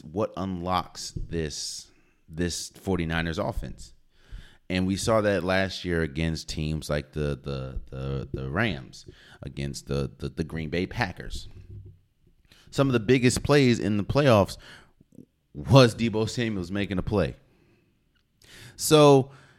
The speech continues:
shouts out to Deebo Samuels for getting exactly what he feels he deserved and what he is deserved. Shouts out to this offseason. I mean, when you look, Deebo Samuels, Tyreek Hill, Davante Adams, uh, Stefon Diggs, Cooper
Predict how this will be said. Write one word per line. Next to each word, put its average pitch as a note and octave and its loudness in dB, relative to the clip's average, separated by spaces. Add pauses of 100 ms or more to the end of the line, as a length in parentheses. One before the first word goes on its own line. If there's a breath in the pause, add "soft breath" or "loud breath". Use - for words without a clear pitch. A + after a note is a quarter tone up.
(800 loud breath)
shouts F3 2
out D#3 4
to C#3 2
Deebo B2 4
Samuels B2+ 2
for A2 -4
getting G#2+ 2
exactly G#2 0
what G2+ -4
he G2+ -4
feels G#2 -2
he G2 -4
deserved F#2 -4
and G2 -6
what G2+ -2
he G2 -6
is F#2+ -2
deserved. G2 -2
Shouts - -6
out - -6
to - -12
this G2 -8
offseason. F#2 -2
I F2 -6
mean, G2 -4 (480 soft breath)
when A#2+ -4
you A2 -2
look, A#2+ 4
Deebo G2 0
Samuels, F2 0
Tyreek F#2+ -8
Hill, F2+ 2
Davante F#2+ -6
Adams, E2+ -2
uh, E2 -4
Stefon F#2+ -6
Diggs, F#2 -2
Cooper - -14